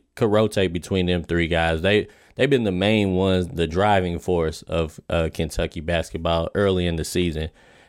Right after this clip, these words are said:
And, um, then I would say probably maybe even Adou Thiero might be next in line with them. Um, but, um, we all waiting for D J and Justin to really, uh, figure it out and get clicking, because I feel like once they, uh,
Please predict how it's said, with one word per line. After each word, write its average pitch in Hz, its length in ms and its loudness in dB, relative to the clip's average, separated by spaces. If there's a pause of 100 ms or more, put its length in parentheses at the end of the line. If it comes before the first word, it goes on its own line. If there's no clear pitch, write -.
(100)
And, 95 240 2
um, 85 340 0
then 92 240 2
I 87 100 2
would 87 160 0
say 85 200 0
probably 98 420 2
maybe 87 340 2
even 85 280 0
Adou 78 360 0
Thiero 82 380 2
might 82 260 -2
be 76 120 -6
next 80 460 -4
in 80 200 -8
line 69 320 -4
with 73 220 -6
them. 71 320 -6
Um, 67 400 -4 (640)
but, 92 220 4
um, 82 400 0 (460)
we 104 180 4
all 113 240 6
waiting 110 280 4
for 104 120 -2
D 104 220 2
J 98 240 4
and 87 120 0
Justin 92 420 0
to 80 140 -2
really, 87 480 4
uh, 80 220 2
figure 92 320 0
it 87 80 0
out 87 200 4
and 80 100 -6
get 85 180 -2
clicking, 90 420 -2 (340)
because 90 300 2
I 92 120 4
feel 104 180 -2
like 87 260 2
once 90 400 -2
they, 92 420 4
uh, 80 380 0